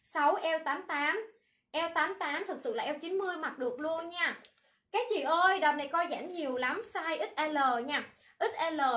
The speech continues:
là bình thường là eo bảy tám. À, nhưng mà vải này co giãn thì có thể là eo tám, à, tám, vừa nãy em nói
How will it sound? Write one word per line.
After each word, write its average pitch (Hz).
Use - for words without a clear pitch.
là 214
bình 220
thường 233
là 226
eo 277
bảy 226
tám. 277
À, 262
nhưng 370
mà 294
vải 240
này 254
co 285
giãn 247
thì 277
có 269
thể 302
là 208
eo 262
tám, 269
à, 254
tám, 269
vừa 240
nãy 208
em 262
nói 262